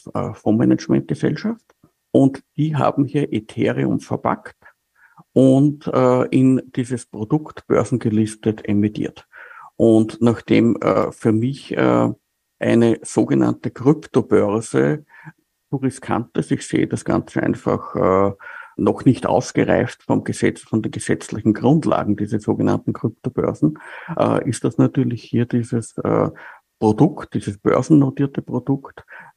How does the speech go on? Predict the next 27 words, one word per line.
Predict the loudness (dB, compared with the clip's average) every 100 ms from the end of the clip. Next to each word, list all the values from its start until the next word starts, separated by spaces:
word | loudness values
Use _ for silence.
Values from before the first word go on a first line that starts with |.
| _
des | -6
Emittenten | 0 0 0 -2 -4 -2 -2
Wisdom | -2 -2 -2 0
Tree, | -2 -4 -4 -8 -10 0
der | 0 0
auf | -4
Ethereum | -6 -8 -2 0 2 2 0 0
geht, | -2 -2 -6
äh, | -4 -2 -2 -4 _ -20 _ 2
die |
Möglichkeit, | 6 6 4 -2 -2 -2 -2
auch | -4
im | -8
Kryptomarkt | -4 -4 -2 0 0 0 -2 -2
mitzuspielen. | -2 -2 -8 -12 -8 -8 -6 -6 -10 _ _ -10
Ich | -4
muss | -2 0
dazu | -2 -2 -2
sagen, | 0 0 0
eben | 0 -2 -4 _
bewusst | 0 2 2 0 -4
Ethereum, | -6 -2 0 2 2 2 0 0
bewusst, | 0 2 2 0 -10
äh, | -2 -2 -2 -2
eine | 0 0
ganz | 0 -2 -4 -12
kleine | -6 -2 -2 -2 -4